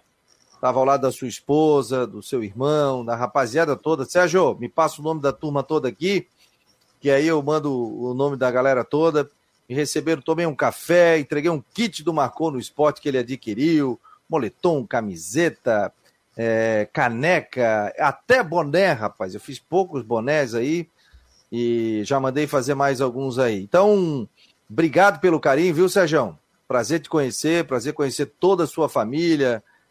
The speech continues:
filho também, todos os funcionários, é, que trabalham contigo também na Serviconte, né, que é a empresa dele. Então, muito obrigado pelo carinho de todos aqui com a nossa equipe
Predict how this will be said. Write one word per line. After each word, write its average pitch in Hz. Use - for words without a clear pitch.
filho 160
também, 139
todos 175
os 165
funcionários, 143
é, 104
que 131
trabalham 131
contigo 123
também 127
na 110
Serviconte, -
né, 131
que -
é 123
a -
empresa 131
dele. 101
Então, 131
muito 147
obrigado 139
pelo 135
carinho 131
de 123
todos 139
aqui 104
com 127
a 117
nossa 127
equipe 123